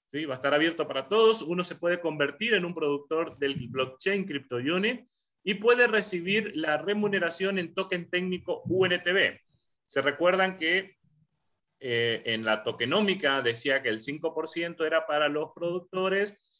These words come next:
y el noventa y cinco para los que apostábamos, ¿no? Para los que poníamos en staking.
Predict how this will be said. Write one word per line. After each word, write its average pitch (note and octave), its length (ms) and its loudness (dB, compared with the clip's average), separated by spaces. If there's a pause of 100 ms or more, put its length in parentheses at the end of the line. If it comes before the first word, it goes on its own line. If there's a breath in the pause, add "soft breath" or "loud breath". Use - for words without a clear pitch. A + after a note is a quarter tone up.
(180)
y G3+ 260 -2
el D#3 140 -4
noventa C#3+ 300 -2
y B2+ 40 -4
cinco D#3 380 -6
para C3+ 200 0
los C#3 240 -2
que C#3 100 -4
apostábamos, A#2+ 760 -2
¿no? C3+ 220 -4
Para G#2 180 -2
los G2+ 220 -6
que G2 440 -6
poníamos A2+ 320 -4
en A2 60 -10
staking. G#2 540 -4